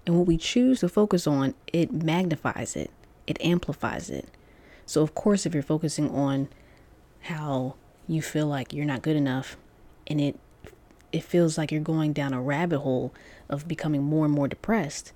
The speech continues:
yeah, because that's what you're focused on. So it's gonna magnify.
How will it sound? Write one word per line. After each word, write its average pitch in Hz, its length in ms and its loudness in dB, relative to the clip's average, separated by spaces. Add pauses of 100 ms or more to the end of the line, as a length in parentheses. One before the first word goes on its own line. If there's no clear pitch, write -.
(680)
yeah, 233 400 2 (680)
because 202 280 2
that's 190 140 0
what 202 140 0
you're 202 80 2
focused 233 400 0
on. - 300 -6
So 170 180 0
it's 165 120 0
gonna 185 200 2
magnify. 170 680 0